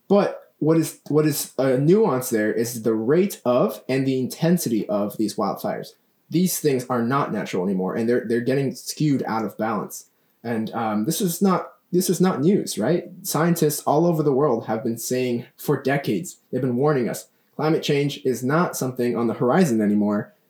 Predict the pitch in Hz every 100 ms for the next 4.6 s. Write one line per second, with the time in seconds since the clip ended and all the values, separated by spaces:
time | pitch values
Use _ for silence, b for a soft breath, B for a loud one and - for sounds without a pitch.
0 | - 131 127 151 139 - _ _ _ _
1 | _ - 139 147 - 151 143 135 120 107
2 | - 123 101 113 120 101 87 - 113 113
3 | 113 123 120 113 117 - 101 104 - 107
4 | 95 90 87 82 -